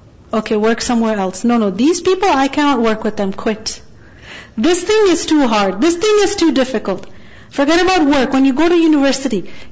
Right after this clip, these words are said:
you start a particular course. This professor, no way, cannot tolerate him. This program, too difficult. This degree,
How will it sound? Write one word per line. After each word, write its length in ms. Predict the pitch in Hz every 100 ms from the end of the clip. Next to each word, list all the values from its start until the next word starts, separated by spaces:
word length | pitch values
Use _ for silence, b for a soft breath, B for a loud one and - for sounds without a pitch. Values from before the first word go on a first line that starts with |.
| 269
you 60 |
start 360 | - 294 320 330
a 40 | 277
particular 400 | 285 302 302 285 285
course. 320 | 269 202 - -
This 160 | 302 -
professor, 440 | 262 - 277 403 427 415 254
no 60 | 226 214
way, 100 | 202 - -
cannot 280 | 269 269 262 247
tolerate 440 | 214 208 185 175
him. 100 | 180 165 269
This 120 | 277 -
program, 420 | 277 320 392 427 427 -
too 100 | 285
difficult. 440 | 247 233 208 180 - - B B 214 277
This 140 | 302 269
degree, 320 | 247 311 392